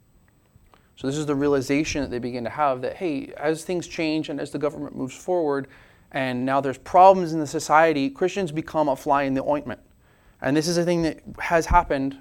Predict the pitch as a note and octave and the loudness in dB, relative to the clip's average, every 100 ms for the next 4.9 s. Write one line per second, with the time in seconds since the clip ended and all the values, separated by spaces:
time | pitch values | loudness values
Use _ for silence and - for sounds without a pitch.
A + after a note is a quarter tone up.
0 | - - F3 C#3 G#2 - - G3 - - | -8 2 2 2 -2 -10 -10 -10 -12 -18
1 | - - F#3+ G#3 G#3 E3+ G3+ A3 F#3+ F#3+ | -20 -2 2 4 4 8 8 6 2 2
2 | F3+ E3+ - F3 D#3+ C3+ - - D#3+ E3+ | 2 2 0 -2 -4 -8 -16 -2 2 2
3 | D#3 - E3+ D3 - D#3 - C#3 C#3 C3 | 0 -4 -4 -4 -6 -4 -4 -4 -2 -4
4 | A#2+ - C#3+ C#3+ B2+ B2 C#3+ A#2 | -4 -6 -6 -6 -6 -4 -4 -4